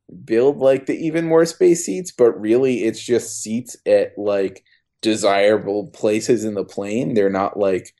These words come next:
bigger than, they're, they're not more spacious than your normal seats. Um,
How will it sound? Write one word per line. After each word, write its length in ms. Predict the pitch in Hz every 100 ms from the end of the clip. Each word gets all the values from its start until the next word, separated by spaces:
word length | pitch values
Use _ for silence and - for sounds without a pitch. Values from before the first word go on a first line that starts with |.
| _ _ _
bigger 440 | 107 101 104 104 113
than, 400 | 107 101 95 -
they're, 420 | 107 113 110 107 110
they're 180 | 123 110
not 200 | 120 107
more 180 | 113 107
spacious 600 | - - 101 104 98 -
than 160 | 90 98
your 160 | 92
normal 380 | 90 92 98 87
seats. 520 | - - 71 - - _ _ _ _ _ _ -
Um, 420 | 87 64 65 -